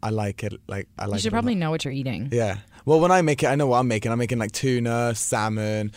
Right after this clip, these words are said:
Speaker 1: all the basics, you know?
Speaker 2: Salmon.
Speaker 1: Yeah.
Speaker 2: Those are three really great things.
Speaker 1: Tempura. I like tempura a lot.
Speaker 2: Nobody knew that about you.
Speaker 1: Yeah.
Speaker 2: Also, something that you might be good at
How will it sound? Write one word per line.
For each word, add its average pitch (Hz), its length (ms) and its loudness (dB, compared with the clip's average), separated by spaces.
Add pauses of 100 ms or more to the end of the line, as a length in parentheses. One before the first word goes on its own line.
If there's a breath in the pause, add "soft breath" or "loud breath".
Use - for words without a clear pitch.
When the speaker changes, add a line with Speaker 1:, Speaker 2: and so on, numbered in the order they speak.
Speaker 1:
all 190 140 4
the 170 80 0
basics, 123 600 -2
you 110 60 -6
know? 101 80 -4
Speaker 2:
Salmon. 165 960 0 (240)
Speaker 1:
Yeah. 110 200 -2 (200)
Speaker 2:
Those 233 180 2
are 339 140 2
three 226 300 0
really 175 340 0
great 151 320 -2
things. 123 320 -4
Speaker 1:
Tempura. 139 680 2
I 123 60 -4
like 127 160 0
tempura 113 420 0
a - 20 0
lot. 117 240 0 (120)
Speaker 2:
Nobody 262 480 0
knew 359 160 0
that 339 160 0
about 147 260 -2
you. 131 260 -4 (240)
Speaker 1:
Yeah. 107 140 -4 (480 loud breath)
Speaker 2:
Also, 262 360 2
something 240 320 0
that 208 120 -2
you 185 80 -2
might 185 180 0
be 185 120 -2
good 175 220 0
at 156 160 -2